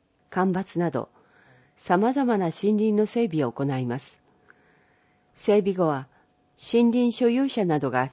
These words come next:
森林を適正に維持、管理することが条件です。整備を希望する方は、九月十八日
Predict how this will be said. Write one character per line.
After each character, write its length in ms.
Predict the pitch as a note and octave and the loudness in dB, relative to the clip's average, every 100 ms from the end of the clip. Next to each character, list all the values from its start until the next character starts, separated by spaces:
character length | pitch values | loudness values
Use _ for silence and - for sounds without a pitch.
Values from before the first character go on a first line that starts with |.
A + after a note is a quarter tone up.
| - - | -6 2
森 220 | A3 A3 | 4 4
林 220 | G#3+ G3+ | 4 4
を 120 | F#3+ | 2
適 220 | F#3+ G3 - | 0 -10 -8
正 240 | - B3+ | -2 0
に 200 | A#3 A#3 | 0 -2
維 120 | G#3+ | -4
持、 260 | G3 D3+ - _ _ _ _ _ - | -4 -6 -6 _ _ _ _ _ -4
管 220 | A#3 C4 | 0 2
理 160 | B3 | 0
す 160 | G#3+ E3+ | -2 -4
る 100 | D3 | -2
こ 120 | D#3+ | -2
と 80 | D3 | -4
が 160 | B2+ B2+ | -2 -2
条 200 | D#3 F3 | -2 -2
件 220 | E3+ C#3+ | -4 -4
で 120 | A2 | -6
す。 240 | - - _ _ _ _ _ _ _ _ _ | -10 -18 _ _ _ _ _ _ _ _ _
整 260 | - - A#3+ | -4 4 4
備 180 | F#3+ F3 | 4 0
を 60 | |
希 200 | C#3+ G3 | 2 -2
望 180 | F3 A3 | 2 0
す 160 | A3 A3+ | 0 -2
る 80 | G#3+ | 0
方 240 | G#3+ G3 | -2 -2
は、 220 | E3+ C3+ - _ _ _ _ | -2 -2 -8 _ _ _ _
九 160 | - G#3+ | 0 2
月 300 | G#3+ - C3 | 2 -2 -2
十 180 | D#3+ G3+ | 0 0
八 300 | F#3+ - D#3+ | -2 -4 -2
日 360 | D#3+ - D3 | -2 -2 -6